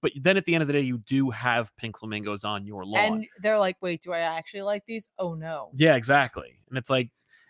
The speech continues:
Speaker 1: at that point, I think that was when they were, that was the wake-up call to, like, dial back the sarcasm.
Speaker 2: Yeah, so, oh, I also wanna, I note, too, that right after the I Like Morbius, it was a cat.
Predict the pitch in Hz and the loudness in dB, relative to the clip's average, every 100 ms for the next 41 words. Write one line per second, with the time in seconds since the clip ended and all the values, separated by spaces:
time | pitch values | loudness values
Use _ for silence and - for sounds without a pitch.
0 | - 156 180 - 170 151 143 139 139 131 | -2 4 4 6 4 6 4 4 4 2
1 | 117 123 120 110 110 131 120 110 110 104 | 0 0 0 0 0 0 0 2 0 -2
2 | - 104 98 98 95 101 95 98 95 - | -2 -2 -2 -4 -4 0 0 0 -2 -4
3 | 95 101 92 87 85 214 170 175 - 180 | -6 -4 -4 -4 -6 -6 -6 -8 -6 -4
4 | 180 - 240 - 247 277 277 240 214 180 | 0 2 2 4 4 4 0 0 -2 -4
5 | - 185 185 170 - 202 151 151 _ - | -6 -4 -4 -4 -8 -8 -8 -12 _ -4
6 | 196 202 202 180 185 175 165 165 175 185 | 2 2 2 0 0 0 -2 -6 -4 -4
7 | 202 - 185 165 - 160 - | -6 -8 -10 -10 -8 -6 -6